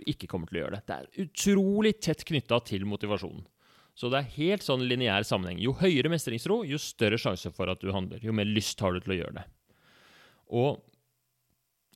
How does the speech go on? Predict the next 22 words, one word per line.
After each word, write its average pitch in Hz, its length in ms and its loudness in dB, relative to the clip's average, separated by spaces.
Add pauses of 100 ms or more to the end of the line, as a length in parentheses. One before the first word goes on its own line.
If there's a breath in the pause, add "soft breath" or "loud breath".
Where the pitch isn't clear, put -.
(120)
for 139 160 4
å - 160 -4
illustrere 107 880 0
det 147 160 2 (680)
på 127 160 0
en 139 140 -2 (260)
veldig 117 300 2
elegant 120 420 2
måte, 139 320 0
så 160 80 2
har 143 60 6
jeg 139 80 4
lyst 123 160 0
til - 20 0
å 131 60 -6
bruke 117 260 0
et 104 80 -4
eksempel 127 560 -2
fra, 107 240 6 (560)
fra 113 240 2
psykologien, 120 800 0 (180)
og 120 300 6